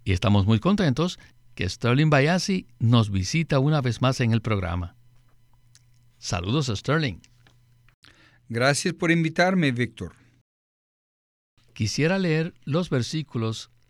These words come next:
Speaker 1: catorce al diecisiete del capítulo cinco de Primera de Juan. En estos versículos dice lo siguiente: "Y esta es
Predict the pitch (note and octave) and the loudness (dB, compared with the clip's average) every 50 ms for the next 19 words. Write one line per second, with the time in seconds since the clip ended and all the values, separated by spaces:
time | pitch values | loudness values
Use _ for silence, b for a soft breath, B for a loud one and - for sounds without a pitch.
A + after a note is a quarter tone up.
0 | _ - G#2+ G2+ G2 _ - - F#3 G3+ G#3 - - E3 D3 - D3+ D3+ F3+ F#3+ | _ -6 -6 -6 -6 _ -6 -4 -4 -4 -4 -6 -6 -8 -8 -6 -4 -4 -4 -2
1 | D#3 D3 B2 - - A2+ G#2+ - F#3 F#3+ F3+ - - F3+ F3+ - - _ - A#2+ | -2 -4 -6 -4 -6 -8 -6 -4 -4 -4 -4 -4 -4 -4 -4 -6 -8 _ -10 -2
2 | A2+ D#3 F3 D#3+ - B2+ A#2 - C#3 C#3 D#3 C3+ B2 - - C#3 C#3+ - - C#3+ | -2 -2 -2 0 -2 -6 -4 -4 -4 -4 -2 -2 -2 0 0 -2 -2 -2 -2 -2
3 | C3 B2 B2 - B2 A2 A2 A2+ A#2+ A#2+ B2+ A#2+ C#3+ E3+ F3 D#3+ - - - _ | -2 -2 -4 -2 -2 -2 0 0 0 0 0 0 0 0 0 -2 -6 -12 -20 _
4 | _ _ _ _ - _ _ - - - - - - - - A#2 D3+ G#3 G#3+ - | _ _ _ _ -20 _ _ -20 -20 -20 -20 -20 -10 -2 2 4 4 4 4 2
5 | B3+ A3+ F#3+ G#3 E3 - - G#3 - - G3 G3 F#3 - - A#2 A#2 B2+ D3+ - | 0 -2 0 0 0 0 0 -2 0 2 2 2 2 0 -4 -4 -2 -2 0 0
6 | C#3+ B2+ B2 A2 - A2+ F#2+ F#2 F2 E2 D2+ - - - - - - - _ _ | 0 0 0 0 -2 -2 -2 -2 -4 -6 -8 -12 -20 -20 -20 -20 -20 -20 _ _
7 | _ _ _ _ _ _ _ _ _ _ _ _ _ _ _ _ _ _ B B | _ _ _ _ _ _ _ _ _ _ _ _ _ _ _ _ _ _ B B
8 | B B B B B B B B B B B B B - - B2 A#2 C#3+ G3 A#3 | B B B B B B B B B B B B B -4 0 4 4 6 6 4
9 | - - - - F#3+ E3 D#3+ F3 F#3 - - - | 2 0 -2 0 2 2 2 2 0 -2 -6 -10